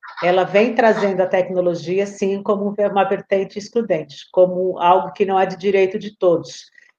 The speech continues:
E aí é uma narrativa que vem sendo muito bem escrita e com publicações e com,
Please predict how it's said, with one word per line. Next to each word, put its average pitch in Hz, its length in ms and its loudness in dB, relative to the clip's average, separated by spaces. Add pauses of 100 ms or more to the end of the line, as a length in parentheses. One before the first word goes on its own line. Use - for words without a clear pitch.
(180)
E 185 80 6
aí 190 120 8
é 214 60 6
uma 254 120 4
narrativa 240 460 2
que 254 120 -4
vem 233 180 2
sendo 226 340 -2
muito 233 420 0
bem 208 160 2
escrita 202 880 2
e 165 240 0
com 175 160 -6
publicações 185 1300 0
e 175 60 -2
com, 160 520 -6